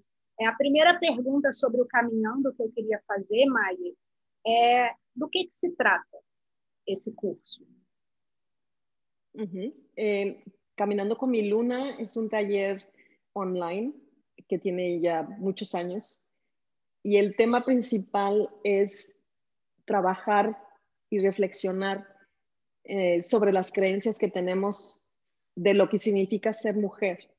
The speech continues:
Speaker 2: y del significado de la palabra feminidad, porque tenemos muchas ideas al respecto, ideas que impactan en nuestra salud, ideas, creencias y conceptos que necesitamos mirar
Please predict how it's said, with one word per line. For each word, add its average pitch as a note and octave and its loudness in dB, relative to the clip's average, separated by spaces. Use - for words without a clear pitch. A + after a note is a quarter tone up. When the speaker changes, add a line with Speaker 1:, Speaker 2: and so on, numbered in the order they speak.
Speaker 2:
y G3 -2
del F3+ 4
significado F#3+ 2
de G#3 4
la F3 0
palabra F3+ 0
feminidad, F3 -2
porque F3+ 0
tenemos G3 0
muchas G#3+ 0
ideas G#3 2
al G3 0
respecto, G3 -6
ideas G#3+ 4
que - -6
impactan G3 -2
en F#3+ -4
nuestra F3+ -8
salud, E3+ -6
ideas, G3+ 2
creencias G#3+ 2
y A#3 0
conceptos G#3 -2
que A3+ -2
necesitamos G3 -2
mirar F#3+ 2